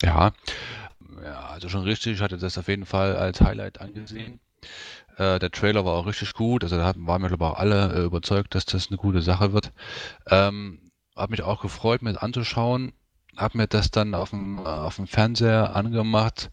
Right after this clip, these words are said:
und hab so die ersten zwanzig Minuten angeschaut und, und war eigentlich ein bisschen enttäuscht, weil zum einen hat mich jetzt der Mordfall an sich,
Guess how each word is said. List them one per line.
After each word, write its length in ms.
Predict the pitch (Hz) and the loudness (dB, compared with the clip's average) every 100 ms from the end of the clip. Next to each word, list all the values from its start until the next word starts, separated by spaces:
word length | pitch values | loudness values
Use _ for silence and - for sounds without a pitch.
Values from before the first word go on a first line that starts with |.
| - | -4
und 140 | 107 | 2
hab 100 | 117 | 2
so 80 | 117 | 4
die 100 | 107 | 2
ersten 280 | 90 113 - | 2 0 0
zwanzig 260 | 113 113 | -8 -6
Minuten 180 | 120 113 | -6 -6
angeschaut 720 | 85 117 117 - 117 113 - - | -6 -6 -8 -4 -2 -2 -4 -10
und, 420 | 104 107 98 - - - | -6 -6 -8 -12 -14 -4
und 220 | 107 87 | -2 2
war 240 | 92 95 | 4 4
eigentlich 220 | 92 98 - | 2 -2 0
ein 20 | |
bisschen 160 | 101 | 0
enttäuscht, 340 | 85 82 85 - | 0 -2 -6 4
weil 200 | 87 107 | 4 4
zum 160 | 90 | 0
einen 420 | - 92 120 131 - _ _ | 0 2 0 -4 -12 _ _
hat 240 | - 98 - | -2 0 0
mich 100 | 107 | -2
jetzt 220 | 104 - | -2 0
der 100 | 90 | 2
Mordfall 500 | 92 110 - 101 98 | 4 2 2 2 2
an 120 | 80 | 0
sich, 340 | 131 135 - | -2 -4 -8